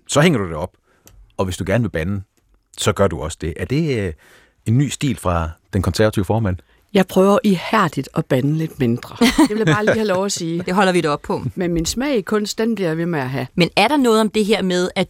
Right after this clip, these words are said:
Speaker 3: du tager dig, du, du, du tager ikke så meget hensyn til, hvad andre folk tænker og siger og gør? Du gør det på den måde, som du synes er bedst?
Speaker 2: Ja, men gør de fleste ikke det, når det kommer til stykket. Altså, øh,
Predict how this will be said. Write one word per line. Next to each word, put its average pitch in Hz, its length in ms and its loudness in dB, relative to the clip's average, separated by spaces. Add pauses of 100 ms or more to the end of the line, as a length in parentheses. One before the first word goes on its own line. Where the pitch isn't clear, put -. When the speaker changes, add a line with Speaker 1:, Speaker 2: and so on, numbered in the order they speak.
Speaker 3:
du 214 220 0 (840)
tager 180 280 2
dig, 180 120 -4 (220)
du, 202 160 0
du, 214 200 -2 (200)
du 208 220 0
tager - 340 -2
ikke 185 100 0
så 202 60 0
meget 185 120 4
hensyn 180 260 0
til, 170 160 0
hvad 160 160 2
andre 151 280 0
folk - 300 -2
tænker 165 460 0
og 151 240 2
siger 160 380 0
og 147 200 -2
gør? 147 220 0 (160)
Du 247 80 -2
gør 202 240 4
det 226 160 0 (280)
på 214 100 0
den 202 140 4
måde, 185 160 2
som 220 120 -2
du 285 100 -4
synes - 200 -6
er 277 60 -6
bedst? - 320 -8 (840)
Speaker 2:
Ja, - 120 -4 (220)
men 127 160 -4
gør - 160 -2
de 135 120 0
fleste 143 340 -2
ikke 127 100 -6
det, 147 120 2
når 139 100 0
det 131 120 -2
kommer 139 220 2
til 127 160 -4
stykket. 147 380 0
Altså, 147 260 2
øh, 139 360 2